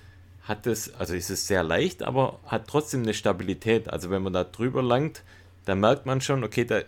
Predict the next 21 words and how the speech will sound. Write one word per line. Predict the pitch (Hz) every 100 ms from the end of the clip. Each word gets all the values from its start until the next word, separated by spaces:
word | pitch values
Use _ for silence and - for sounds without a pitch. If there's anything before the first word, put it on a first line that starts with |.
| -
da | 95
ist | - -
eine | 117
Stabilität | - 98 98 92 - 117 135
da. | 80 73
Das | 90 -
merkt | 110 139
man | 151
auch, | 113 117
wenn | 120
man | 110 101 92
reinschlüpft | 95 110 156 - 156 -
in | 123 135
den | 135
Schuh. | 135 143 143
Der | 101
ist | 107
jetzt | 110 104 110
nicht | 127 -
wie | 110
so | 101 107 104